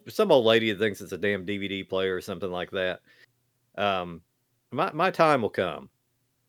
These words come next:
I, I'm, I'm gonna get that figured out. Um, and fucking, I, I, I also, every now and then, I get an itch to, to, to grab up Saturn, 'cause I, I never had that Saturn, and it, it had some games on it that appealed to me a little bit.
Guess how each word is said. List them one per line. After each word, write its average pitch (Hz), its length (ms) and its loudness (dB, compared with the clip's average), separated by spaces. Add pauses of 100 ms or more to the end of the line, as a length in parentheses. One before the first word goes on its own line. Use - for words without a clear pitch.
(140)
I, 113 120 -2 (100)
I'm, 143 100 -6
I'm 139 200 -8
gonna 143 140 -4
get 123 120 -4
that 113 220 -2
figured 92 260 -4
out. 71 240 -8 (580)
Um, 160 560 0 (680)
and - 100 -4
fucking, 214 300 -2
I, 131 180 -6
I, 147 200 -4 (240)
I 170 40 -2
also, 131 440 0
every 113 280 0
now 226 260 2
and 220 120 0
then, 160 420 2 (720)
I 117 140 -2
get 147 180 -2
an 151 80 -2
itch 165 420 0
to, 120 280 2
to, 101 380 -4
to 104 120 -16
grab 107 340 0
up 143 120 -4
Saturn, 165 640 0 (120)
'cause 87 120 -8
I, 98 260 -2
I 101 40 -2
never 95 220 -4
had 98 140 -2
that 120 180 -2
Saturn, 104 520 -4 (240)
and 95 180 -10
it, - 140 -10 (120)
it 104 160 -16
had 120 280 -4
some 170 140 -12
games 208 420 0
on 147 240 8
it 123 100 -2 (760)
that 120 120 4
appealed 196 520 0
to 135 160 4
me 123 120 2
a 117 80 6
little 113 220 4
bit. 110 400 2